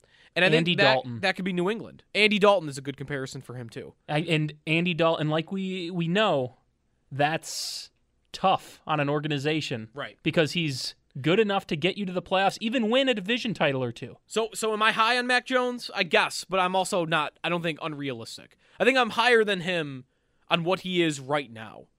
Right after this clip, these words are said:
Speaker 1: while I probably agree with most people on what his ceiling is.
Speaker 2: Okay.
Speaker 1: 'Cause I think
Speaker 2: So, so what you're saying is if he came in right now, you'd actually
Speaker 1: I think he should
Speaker 2: prefer
Speaker 1: start week
Speaker 2: over
Speaker 1: one.
Speaker 2: Cam Newton, and you
Speaker 1: Yes.
Speaker 2: think the Patriots would be better for it?
Speaker 1: I think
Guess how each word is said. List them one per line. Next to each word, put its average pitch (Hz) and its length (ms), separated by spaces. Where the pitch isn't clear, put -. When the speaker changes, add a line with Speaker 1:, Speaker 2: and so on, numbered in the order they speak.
Speaker 1:
while 170 340
I 165 80
probably 190 380
agree 170 320
with 170 160
most 160 240
people 160 260
on 135 100
what 127 120
his 113 100
ceiling 104 400
is. - 320
Speaker 2:
Okay. 147 280
Speaker 1:
'Cause 175 120
I 220 140
think 262 320
Speaker 2:
So, 185 300
so 180 220
what 180 220
you're 196 100
saying 170 260
is 147 140
if 147 100
he 180 80
came 165 320
in 160 420
right 147 320
now, 139 140
you'd 170 200
actually 160 260
Speaker 1:
I - 20
think 185 140
he 208 80
should 165 180
Speaker 2:
prefer - 60
Speaker 1:
start 156 340
week 151 80
Speaker 2:
over 139 360
Speaker 1:
one. 127 180
Speaker 2:
Cam 143 240
Newton, 143 140
and 143 80
you 139 80
Speaker 1:
Yes. 135 120
Speaker 2:
think 151 320
the 139 100
Patriots 139 540
would 139 100
be 127 120
better 120 260
for 110 240
it? - 100
Speaker 1:
I 151 120
think 190 240